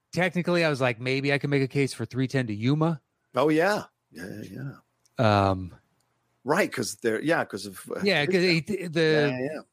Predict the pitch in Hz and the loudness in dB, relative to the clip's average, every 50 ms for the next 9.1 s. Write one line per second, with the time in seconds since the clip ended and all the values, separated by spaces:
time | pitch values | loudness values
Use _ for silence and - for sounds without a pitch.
0 | _ _ - 156 147 165 165 156 160 170 170 170 165 156 151 147 147 151 147 123 | _ _ -6 -2 0 2 2 2 2 2 2 2 2 2 2 2 0 -2 -4 -2
1 | 113 170 170 - - 170 147 135 131 123 - - 175 151 - 160 139 117 139 143 | 0 0 0 0 0 0 0 0 0 -2 -2 0 0 0 2 0 0 2 2 2
2 | 143 139 135 123 107 - _ _ _ _ _ _ _ _ _ _ _ _ _ _ | 2 2 2 0 -2 -6 _ _ _ _ _ _ _ _ _ _ _ _ _ _
3 | _ _ _ 131 143 131 113 156 156 156 - - 160 143 131 - 135 - 131 139 | _ _ _ -2 -2 0 0 0 0 0 0 0 -2 -2 0 -2 -4 -2 0 0
4 | 139 135 131 - 143 131 120 113 - - 123 120 135 123 101 110 135 135 135 127 | 0 0 -2 -2 -2 0 0 0 -2 -2 -2 -2 -2 -2 -2 -2 -2 -2 0 -2
5 | 120 110 113 127 131 113 101 95 90 90 104 - _ _ _ - 120 123 139 151 | -4 -4 -2 -2 -2 -4 -4 -8 -12 -16 -20 -20 _ _ _ -2 2 2 2 2
6 | - - _ _ _ _ _ _ _ _ _ _ - 123 135 123 113 127 131 135 | -2 -6 _ _ _ _ _ _ _ _ _ _ -4 -2 -2 -2 0 -2 -2 -2
7 | 131 117 110 - 135 123 127 131 131 123 123 117 113 117 - - 139 127 123 110 | -2 -4 -2 -4 -2 0 0 0 0 0 -2 -4 -4 -6 -4 0 0 0 0 0
8 | 117 107 - - 143 131 123 113 110 110 107 - - 135 123 107 101 95 92 95 | -2 -4 -2 0 0 0 0 0 -4 -4 -4 0 0 2 2 2 0 -4 -8 -12
9 | 101 | -14